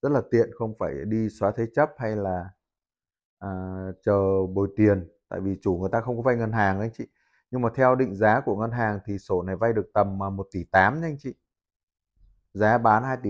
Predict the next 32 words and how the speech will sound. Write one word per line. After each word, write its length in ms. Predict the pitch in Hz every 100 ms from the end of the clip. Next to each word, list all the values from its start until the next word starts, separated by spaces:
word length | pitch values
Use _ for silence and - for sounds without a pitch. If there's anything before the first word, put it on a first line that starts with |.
| 92
tư, 280 | 120 127 123 120
ngân 140 | 110
hàng 200 | 113 104 95
cho 120 | 110
hỗ 180 | 107 107 -
trợ 180 | 135 104
một 120 | 98
tỷ 80 | 95 -
tám. 220 | 92 98 147 _ _ _ -
Chủ 220 | 107 87
có 180 | - 98
hỗ 180 | 131 151
trợ 200 | 156 147
công 140 | - 110
chứng 160 | 113 120
ba 120 | 127
bên 260 | 127 123 120
nhá. 120 | 131 _ _ _ _ _ -
Trên 160 | 139 131
sổ 240 | 123 95
này 200 | 101 98
thì 120 | 107 101
người 180 | 101 98
ta 240 | 117 120 117
có 680 | 104 101 127 156 156 147 143
áp 200 | - 160 -
cái 80 | 127
vị 120 | 139 92
trí 160 | 110 127
thổ 120 | 117 -
cư 180 | 127 123
rồi. 180 | 107